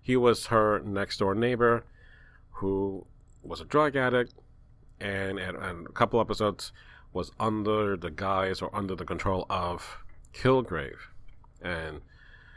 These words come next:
basically that became part of the storyline, and he, he kinda cleaned up his act towards the end of season one. So he's been kind of like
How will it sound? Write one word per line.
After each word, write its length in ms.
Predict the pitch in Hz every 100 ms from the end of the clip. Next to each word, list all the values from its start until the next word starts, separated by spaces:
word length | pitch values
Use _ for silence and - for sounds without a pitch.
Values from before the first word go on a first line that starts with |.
| - - - - -
basically 760 | 101 90 92 95 92 90 82 - - - - - - - - - - -
that 180 | 107 92
became 300 | 92 - 101
part 260 | - 95 85
of 80 |
the 100 | -
storyline, 460 | 107 110 101 101 98 -
and 300 | 101 92 87
he, 100 | 85
he 180 | - 101
kinda 420 | - 101 90 85 - - - - -
cleaned 320 | - 107 101
up 120 | 90
his 180 | 95 85
act 240 | 147 123
towards 260 | - 90 80
the 120 | 82
end 240 | 95 98 -
of 340 | 95 90 85
season 400 | - 92 82 82
one. 320 | 117 170 92 - - - - - - - - - - - - - -
So 300 | - 123 127 - - - - - -
he's 380 | - 117 127 135
been 280 | - 123 120
kind 320 | - 127 120
of 180 | 120 104
like 520 | 104 104 104 - -